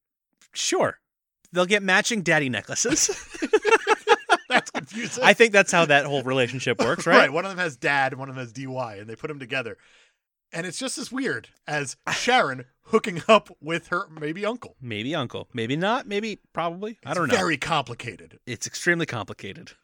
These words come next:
Speaker 2: I really wanna see Loki when it comes out, 'cause the trailer's out now.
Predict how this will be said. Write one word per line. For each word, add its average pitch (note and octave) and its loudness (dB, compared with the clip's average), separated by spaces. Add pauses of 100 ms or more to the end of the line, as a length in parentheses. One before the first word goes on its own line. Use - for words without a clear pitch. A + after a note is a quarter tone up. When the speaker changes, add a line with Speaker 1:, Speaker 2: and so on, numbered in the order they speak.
(360)
Speaker 2:
I B2+ -10
really C#3+ -6
wanna C#3 -8
see C#3 -8
Loki A#2 -10
when G#2+ -20
it - -20
comes G#2 -16
out, F2+ -18
'cause - -20
the G#2+ -18
trailer's B2 -10
out E3 -6
now. F#3+ -16